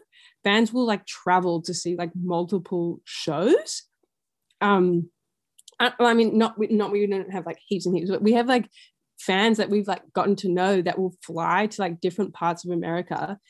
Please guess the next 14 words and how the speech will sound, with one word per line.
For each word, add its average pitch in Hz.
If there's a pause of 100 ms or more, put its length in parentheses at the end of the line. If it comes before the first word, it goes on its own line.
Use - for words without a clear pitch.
(340)
and 196
sometimes 208
come 190
to, 190
like, 180
five 170
or 180
six 175
shows, 180 (540)
because 233
for 277
them 247
it's, 247
like, 185